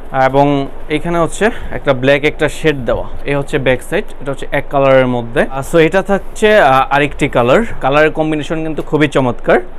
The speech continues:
আহ, এবং এইখানে হচ্ছে টোনের কাজ করা। আহ, so,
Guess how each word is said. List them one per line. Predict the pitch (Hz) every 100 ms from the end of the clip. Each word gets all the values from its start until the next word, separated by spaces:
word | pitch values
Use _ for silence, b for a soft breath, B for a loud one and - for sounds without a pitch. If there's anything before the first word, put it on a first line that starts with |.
| - - - -
আহ, | 135 135
এবং | 139 147 147
এইখানে | 151 165
হচ্ছে | 160 - 170 156
টোনের | 139 139 135
কাজ | 135 120
করা। | - 127 160 - - - B B B B - -
আহ, | 139
so, | 131